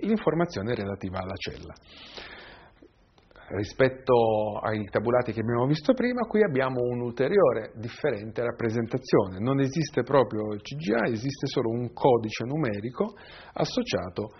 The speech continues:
a un'informazione, una particella toponomastica, una via e tutto. Eh, quindi rispetto alle altre indicazioni,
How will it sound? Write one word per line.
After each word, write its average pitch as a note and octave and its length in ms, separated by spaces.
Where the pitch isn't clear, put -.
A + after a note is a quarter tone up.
a A#2+ 460
un'informazione, A2+ 1200
una G2 140
particella G#2+ 520
toponomastica, A#2 880
una A2 160
via A2 420
e B2 160
tutto. - 400
Eh, G#2+ 360
quindi A#2 360
rispetto B2 880
alle G#2+ 420
altre A2 320
indicazioni, F#2+ 800